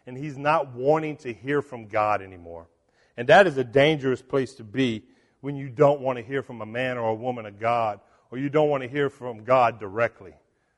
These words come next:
That is a dangerous place for a person to be. And we'll see what it ends up happening because he don't want to listen. It says, "Now that God is determined to destroy you."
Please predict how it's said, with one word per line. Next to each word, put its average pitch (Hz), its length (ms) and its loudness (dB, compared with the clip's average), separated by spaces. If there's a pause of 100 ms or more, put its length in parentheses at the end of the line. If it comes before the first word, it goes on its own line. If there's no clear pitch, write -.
(160)
That 156 140 6
is 135 120 -2
a 117 60 -8
dangerous 131 640 -2
place 123 340 -12
for 110 160 -12
a 101 60 -10
person 104 400 -10
to 92 40 -20
be. 90 280 -20 (760)
And 131 140 2
we'll 143 100 6
see 175 240 4
what 139 200 8
it 131 120 0
ends 139 220 0
up 120 140 4
happening 143 440 6
because 117 300 0
he 127 100 -8
don't 131 280 4
want 135 160 0
to 117 60 2
listen. 113 340 -6
It 110 80 -14
says, 127 400 -4 (320)
"Now 139 260 6
that 123 240 0
God 131 320 6
is 113 80 -12
determined 131 540 -10
to 123 100 -16
destroy 107 460 -10
you." 78 220 -20